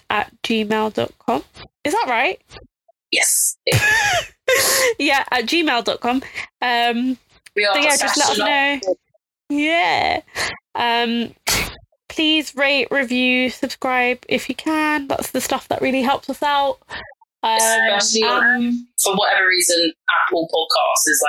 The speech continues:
Speaker 2: like, the main one. Even, like, rating us, like, stars is useful. Spotify, for whatever, whatever reason, doesn't really have a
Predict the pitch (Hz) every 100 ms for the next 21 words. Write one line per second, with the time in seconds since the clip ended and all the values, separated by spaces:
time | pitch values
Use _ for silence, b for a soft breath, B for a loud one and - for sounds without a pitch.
0 | 139 127 - - _ _ 151 151 139 139
1 | 143 143 - - _ _ _ 170 160 156
2 | - 277 269 _ 160 143 - 156 147 147
3 | 143 - 147 - - 143 139 156 160 156
4 | 160 160 - 165 165 165 _ _ - -
5 | 170 - 156 151 - 147 139 147 147 147
6 | - 143 - 151 - - 147 - - -
7 | -